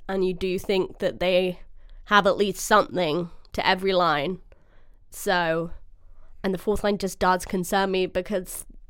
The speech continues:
they really had some success at some point at the beginning of the season of, you know,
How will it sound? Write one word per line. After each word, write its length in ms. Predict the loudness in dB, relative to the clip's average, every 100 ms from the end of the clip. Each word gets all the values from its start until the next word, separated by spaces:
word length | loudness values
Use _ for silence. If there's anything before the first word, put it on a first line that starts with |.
| -20 -20 -18
they 220 | -2 0
really 340 | 4 4 4 2
had 360 | 8 8 8
some 220 | 2 -2 -2
success 540 | -4 -4 -2 -2 -2
at 240 | -4 -4
some 260 | -2 -2 0
point 260 | 0 0 0
at 80 |
the 60 | -4
beginning 260 | -2 -2 -2
of 60 |
the 60 | -6
season 400 | -8 -6 -4 -4
of, 360 | -4 -8 -14 -18 -20 -20 -20 -20 -20 -6
you 100 | 0
know, 320 | 2 2 -2